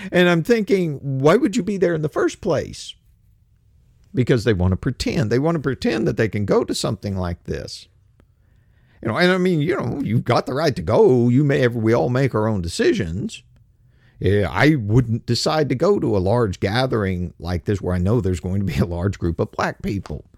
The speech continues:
Not because I hate black people at all, but because I understand that demographically speaking, you've got this many, but you've got this many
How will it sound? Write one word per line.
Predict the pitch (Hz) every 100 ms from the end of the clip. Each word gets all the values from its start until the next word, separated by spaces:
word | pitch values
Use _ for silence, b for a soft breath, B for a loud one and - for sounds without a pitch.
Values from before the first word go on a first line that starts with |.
| -
Not | 185
because | 143 151 131
I | 117
hate | - 135 135 - -
black | 98 185 - -
people | 233 220 - 135
at | 151
all, | 175 254 - - _ _ _ _ _ _ b b b
but | 180
because | 165 147 139
I | 131 127
understand | 165 156 - 202 254 151 131 131
that | 110 110
demographically | 196 165 170 175 139 135 120
speaking, | 247 220 135
you've | 180
got | 160 139
this | 104 117 220 -
many, | 151 208 190
but | 117 156
you've | -
got | 190 180 120 110
this | 165 190
many | 196 208 214 185